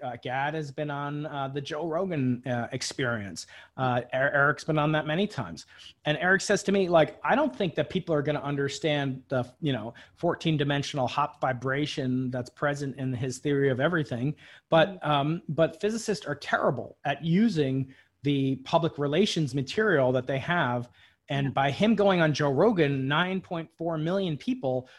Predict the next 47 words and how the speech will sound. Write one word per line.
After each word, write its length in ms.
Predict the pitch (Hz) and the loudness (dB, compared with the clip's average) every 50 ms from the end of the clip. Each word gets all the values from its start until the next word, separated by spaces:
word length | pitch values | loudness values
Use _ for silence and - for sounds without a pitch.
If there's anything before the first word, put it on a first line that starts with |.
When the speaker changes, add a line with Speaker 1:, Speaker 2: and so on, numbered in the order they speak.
| _ | _
Speaker 1:
saw 480 | - - - 190 160 156 156 151 156 147 - - - | -12 -4 0 2 4 4 6 4 4 2 0 -4 -8
a 60 | 156 | -8
fiber 400 | 143 - - 147 170 180 165 156 | -8 -6 -4 -4 -4 -4 -4 -6
bundle, 580 | 135 123 127 127 127 120 120 110 104 85 _ _ - | -6 -6 -6 -6 -6 -8 -8 -10 -12 -14 _ _ -10
you 100 | 147 135 | -8 -8
know, 240 | 131 113 110 95 - | -6 -8 -10 -14 -14
for 140 | _ - 151 | _ -8 -6
the 100 | 135 135 | -6 -6
first, 420 | - - 156 151 156 175 170 - _ _ _ _ - | -8 -6 -4 -4 -4 -4 -6 -8 _ _ _ _ -16
probably 460 | - 160 151 170 151 120 123 123 120 | -14 -12 -12 -12 -14 -14 -16 -16 -16
the 120 | 120 120 | -12 -10
only 280 | 120 139 147 139 139 135 | -8 -8 -6 -6 -8 -8
time 320 | - 147 127 123 135 151 | -6 -6 -6 -6 -6 -6
they'll 120 | 143 135 139 | -6 -6 -6
ever 160 | 127 117 120 | -6 -8 -8
see 220 | - - 202 180 | -6 -4 -4 -2
it. 180 | 151 151 - _ _ - | -2 -4 -4 _ _ -6
Do 80 | 156 143 | -4 -2
they 120 | 147 147 | -2 -2
understand 520 | 143 143 143 143 135 - 147 135 143 147 175 | -2 -2 -4 -6 -6 -6 -8 -8 -6 -6 -8
it? 100 | 175 - _ - | -8 -10 _ -10
Absolutely 500 | 127 123 123 - - 147 131 120 101 123 | -8 -8 -8 -8 -8 -8 -8 -8 -8 -6
not. 380 | 127 127 127 123 131 170 - _ _ _ - - | -6 -6 -4 -4 -4 -6 -6 _ _ _ -6 -2
And 100 | 208 202 | 0 0
he 140 | 226 269 | 0 0
knows 260 | 269 - - 311 254 - | -2 -2 -2 -2 -2 -2
that. 240 | - 110 101 - _ _ _ _ _ _ | -4 -6 -6 -8 _ _ _ _ _ _
But 180 | - 180 170 - | -2 -2 -2 -2
to 80 | - 165 | -2 -6
show 340 | - - - 196 214 269 269 | -4 -2 -2 0 0 0 0
them 160 | 233 190 156 | 0 -2 -2
that, 240 | 143 127 117 110 - | -2 -6 -8 -10 -10
and 180 | 143 143 151 160 | -6 -2 0 0
maybe 300 | 180 226 294 320 302 339 | 2 2 2 2 2 2
there'll 160 | 330 339 330 | 2 0 0
be 400 | - 269 254 240 233 226 196 _ _ _ _ _ _ _ _ _ | -2 -2 -4 -2 -2 -4 -4 _ _ _ _ _ _ _ _ _
point 340 | - - 214 226 226 220 - | -6 -4 -2 -2 -2 -4 -4
one 220 | 196 202 202 196 | -2 -2 -2 -2
percent, 460 | - - 208 185 - - 240 165 - _ _ _ _ _ _ _ _ _ _ _ _ _ - | -4 -4 -6 -4 -2 -4 -4 -4 -4 _ _ _ _ _ _ _ _ _ _ _ _ _ -6
you 120 | 196 202 | -2 0
know, 60 | 220 | 0
Speaker 2:
Mm-hmm. 100 | 214 214 208 | 2 2 0
Speaker 1:
you 60 | 208 | 0
get 200 | - 220 - - | -2 -4 -8 -8
ten 280 | - - 254 277 269 | -6 -2 -2 0 0
thousand 380 | 247 302 - 262 269 - 269 254 | 0 -2 -2 -2 -4 -4 -4 -4
people 540 | 247 285 311 302 - 220 147 175 - _ | -2 -2 -2 -2 -4 -6 -8 -8 -10 _